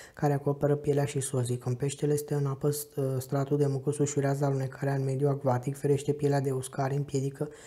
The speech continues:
pătrunderea substanțelor străine și are un rol de reținere și distrugere a microbilor. După prindere și scoaterea peștelui din apă, mucusul alterează ușor, devenind și un mediu prielnic pentru dezvoltarea microorganismelor ce invadează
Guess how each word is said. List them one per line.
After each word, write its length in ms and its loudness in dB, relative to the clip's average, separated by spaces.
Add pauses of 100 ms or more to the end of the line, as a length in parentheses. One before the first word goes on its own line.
(240)
pătrunderea 500 4
substanțelor 500 -2
străine 360 0
și 120 -2
are 160 2
un 100 0
rol 140 2
de 100 4
reținere 400 0
și 120 -4
distrugere 360 2
a 40 2
microbilor. 600 -2 (500)
După 200 8
prindere 360 6
și 100 4
scoaterea 400 2
peștelui 360 0
din 100 0
apă, 180 -2
mucusul 400 0
alterează 440 0
ușor, 280 0
devenind 340 2
și 100 -6
un 120 2
mediu 240 2
prielnic 400 2
pentru 220 0
dezvoltarea 500 2
microorganismelor 840 -2
ce 100 0
invadează 560 2